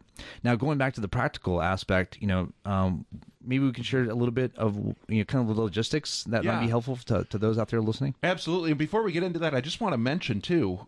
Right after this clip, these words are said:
Speaker 2: uh, that when I hear thing, you know, like, I see something on the church bulletin, you know, people that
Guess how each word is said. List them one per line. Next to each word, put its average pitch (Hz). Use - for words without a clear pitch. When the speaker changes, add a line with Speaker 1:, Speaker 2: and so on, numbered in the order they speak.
Speaker 2:
uh, 104
that 123
when 139
I 196
hear 165
thing, 131
you 123
know, 120
like, 113
I 113
see 127
something 127
on 110
the 104
church -
bulletin, 110
you 90
know, 92
people 120
that 101